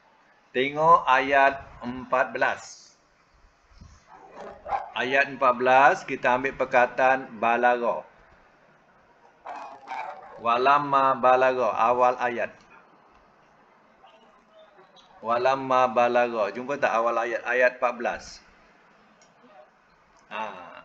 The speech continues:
balagha jumpa tak? Ha,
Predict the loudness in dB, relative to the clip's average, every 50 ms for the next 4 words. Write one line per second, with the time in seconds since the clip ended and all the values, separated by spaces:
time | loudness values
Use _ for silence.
0 | -4 0 2 4 4 4 4 2 0 0 -2 -2 0 2 4 2 2 2 -2 -8
1 | -16 -20 -20 -20 -20 -20 -20 -20 -20 -20 -20 -20 -20 -20 -20 -20 -20 -20 -20 -20
2 | -18 -16 -14 -10 -2 0 2 2